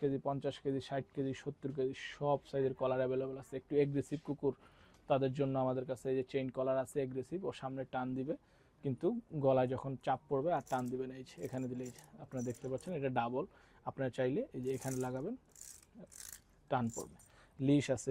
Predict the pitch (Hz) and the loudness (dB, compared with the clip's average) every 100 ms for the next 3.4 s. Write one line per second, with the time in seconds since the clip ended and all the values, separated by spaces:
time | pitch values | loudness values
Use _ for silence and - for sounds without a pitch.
0 | 123 - 147 - 143 139 131 135 131 135 | 0 4 2 4 2 2 2 4 4 4
1 | 127 135 127 127 127 131 131 135 131 131 | 0 -2 -2 0 0 -2 -4 0 0 0
2 | 127 123 117 127 127 127 117 127 147 131 | -4 -6 -6 -8 -6 -8 -8 -8 -4 -4
3 | 123 123 131 | -4 -2 -2